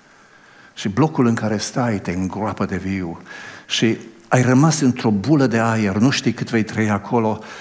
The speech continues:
și stai și scântărești viața. Știi că te așteaptă moartea?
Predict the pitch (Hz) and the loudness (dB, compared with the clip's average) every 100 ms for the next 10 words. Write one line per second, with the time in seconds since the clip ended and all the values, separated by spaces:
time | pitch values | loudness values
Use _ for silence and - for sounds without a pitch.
0 | - - - - 233 202 - 180 - 135 | -16 -8 -6 -2 -2 -2 -2 -4 -2 0
1 | 127 113 110 - 101 98 76 - 73 - | 0 -2 -2 -4 -6 -4 -6 -6 -8 -10
2 | - - - - _ _ _ _ _ _ | -16 -20 -20 -20 _ _ _ _ _ _
3 | _ _ _ _ _ _ _ _ _ _ | _ _ _ _ _ _ _ _ _ _
4 | _ - - 110 98 85 - - - 87 | _ -6 -2 0 -2 -4 -4 -6 -6 -4
5 | 87 - - 131 | -4 -4 -6 -10